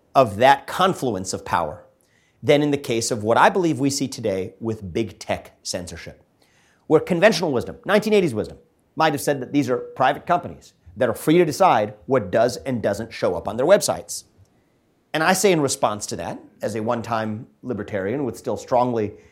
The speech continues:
fiercely libertarian sympathetic instincts, I say that makes sense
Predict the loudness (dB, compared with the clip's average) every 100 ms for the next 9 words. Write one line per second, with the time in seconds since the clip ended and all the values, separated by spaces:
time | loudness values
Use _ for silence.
0 | _ _ -2 -2 -2 -4 -4 -4 -2 -2
1 | -2 -6 -8 -6 0 0 -2 -10 -12 -16
2 | -20 _ _ _ _ _ _ _ _ -2
3 | 2 2 2 2 0 -2 -10